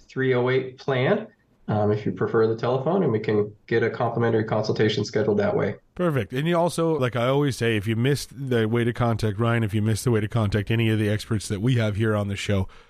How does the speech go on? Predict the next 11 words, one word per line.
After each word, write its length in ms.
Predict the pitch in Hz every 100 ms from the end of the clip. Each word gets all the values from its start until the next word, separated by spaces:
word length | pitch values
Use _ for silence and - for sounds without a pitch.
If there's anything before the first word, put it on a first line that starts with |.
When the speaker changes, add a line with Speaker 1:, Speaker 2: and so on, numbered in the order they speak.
| _ 107
Speaker 2:
give 180 | 143
our 160 | 135 127
office 300 | 110 - 98
a 60 | 104
call, 180 | 107
five 240 | 101 127 117
oh 80 | 113
three, 260 | - 104
two 220 | - 127
five 240 | 113 101 92
three, 320 | - 92 90